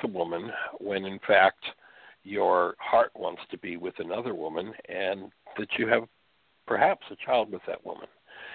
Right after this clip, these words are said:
The way that stress is created is by holding goals. And I can only imagine in that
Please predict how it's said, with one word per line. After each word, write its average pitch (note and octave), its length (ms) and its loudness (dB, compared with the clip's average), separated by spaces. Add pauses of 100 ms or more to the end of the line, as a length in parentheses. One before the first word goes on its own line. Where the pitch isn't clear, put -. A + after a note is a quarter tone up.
(560)
The B2 100 0
way F3+ 440 4
that G#3+ 120 -2 (200)
stress E3 260 6 (120)
is C#3+ 100 -6 (100)
created B2 800 0 (1400)
is A#2+ 160 2 (140)
by G2+ 460 6 (440)
holding A#2+ 640 0
goals. G2 440 0 (1080)
And A#2+ 160 6
I B2+ 100 8
can D3 180 0
only F#3+ 240 6
imagine C3+ 480 4
in G#2+ 120 -4
that A#2+ 160 0